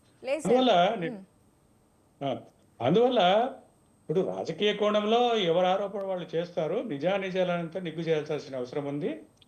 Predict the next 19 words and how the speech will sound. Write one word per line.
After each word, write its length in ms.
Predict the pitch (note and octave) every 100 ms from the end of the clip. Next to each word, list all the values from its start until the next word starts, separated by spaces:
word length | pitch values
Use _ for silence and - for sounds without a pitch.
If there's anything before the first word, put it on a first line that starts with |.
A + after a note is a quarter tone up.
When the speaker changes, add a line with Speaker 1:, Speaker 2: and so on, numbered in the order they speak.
| _ -
Speaker 2:
ఒక 180 | E3 F#3+ A3 G#3+ G3+ G3 F#3+ F#3 G3
అంశం 280 | - A#3+
ఏమిటంటే 420 | A3+ G#3 F3+ D#3+ C#3
అమ్మా, 400 | A2+ D3 A#3+ B3 _ _ _ _ -
వీళ్ళు 280 | D#3+ C4 C4
శాసనసభలో 760 | - F3+ A3+ A#3+ A3+ A3 A3 A#3
ఈ 140 | G3
విషయాలు 600 | F#3+ F3 G3+ G3+ F#3+ F#3
మరి 180 | F3 D3+
క-, 220 | - B2
టీఆర్ఎస్ 540 | A#2 A#2+ E3+ B3 A#3+ A3
ఒక 160 | -
ప్రధాన 260 | D#3 E3+ G3
పార్టీ, 460 | E3+ D3+ - D3+
రాష్ట్రాన్ని 680 | C#3 B2+ - C#3+ C#3 C3+ A#2+
పదేళ్ళు 360 | A#2 A2+ D3 D3
పరిపాలించిన 580 | A2+ A#2 - B2+ A#2
పార్టీ, 400 | A2+ G#2 - A2 A#2 - - - -
వాళ్ళు 760 | C3 F3+ D4 C4 C#4+ F3+ F3+